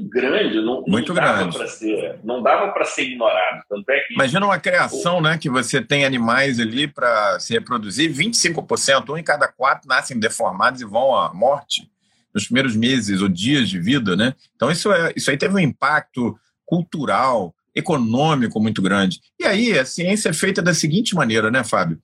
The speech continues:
Speaker 2: É, as pessoas podiam ter virado as costas pra isso, ou elas poderiam fazer o que fizeram,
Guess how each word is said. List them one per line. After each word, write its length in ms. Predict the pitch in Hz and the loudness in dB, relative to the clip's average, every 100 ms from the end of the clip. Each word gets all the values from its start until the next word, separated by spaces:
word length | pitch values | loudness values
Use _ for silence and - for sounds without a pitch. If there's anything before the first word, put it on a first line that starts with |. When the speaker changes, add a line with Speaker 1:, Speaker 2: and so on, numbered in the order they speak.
| _ - - - | _ -14 -12 -2
Speaker 2:
É, 300 | 123 127 - - | 0 0 -2 -10
as 60 | - | -4
pessoas 280 | 185 214 208 | 0 0 2
podiam 200 | 220 214 | 0 0
ter 100 | 196 | 0
virado 280 | 202 196 | 2 2
as 100 | 214 | 0
costas 500 | - 139 143 147 123 | -2 2 2 2 -6
pra 200 | - 107 | 0 0
isso, 320 | 135 151 156 - _ _ | 2 0 -4 -10 _ _
ou 160 | 202 | 2
elas 160 | 233 233 | 2 0
poderiam 460 | 214 175 151 160 | -2 0 2 0
fazer 260 | 156 131 160 | 0 0 0
o 60 | 180 | -2
que 100 | 180 | -6
fizeram, 640 | 220 180 143 127 110 | -6 -2 2 2 0